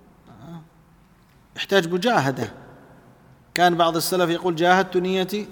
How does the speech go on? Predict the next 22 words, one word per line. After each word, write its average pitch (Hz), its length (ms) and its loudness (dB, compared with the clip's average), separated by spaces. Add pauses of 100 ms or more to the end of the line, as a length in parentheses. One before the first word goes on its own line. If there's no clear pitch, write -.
(160)
عشرين 202 560 0
سنة"، 120 260 -4 (760)
بعضهم 170 320 0
ربما 180 360 0
يقول: 180 260 0
"أربعين 180 440 2
سنة". 131 340 -4 (1300)
مجاهدة 214 600 4
النية 202 380 0
أمرها 180 320 2
صعب 147 360 0
والله، 127 260 -6 (920)
لكن 285 320 0
من 240 120 2
استعان 202 480 2
بالله 190 260 0
أعانه 226 480 4
الله، 135 280 -4 (800)
ومن 214 200 4
التجأ 202 520 4
إليه 208 420 2
آواه 240 440 0